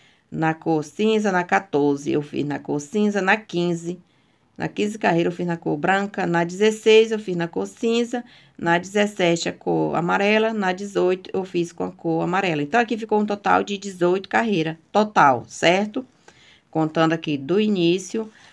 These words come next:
até no final, ficou com, com dezoito carreiras, tá bom?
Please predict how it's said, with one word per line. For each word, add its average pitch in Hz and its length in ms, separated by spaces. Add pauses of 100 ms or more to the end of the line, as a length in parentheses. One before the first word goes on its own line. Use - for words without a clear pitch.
(100)
até 190 340
no 214 120
final, 185 560 (240)
ficou 175 540 (520)
com, 170 640 (1800)
com 175 500 (200)
dezoito 180 500
carreiras, 240 540
tá 180 240
bom? 214 360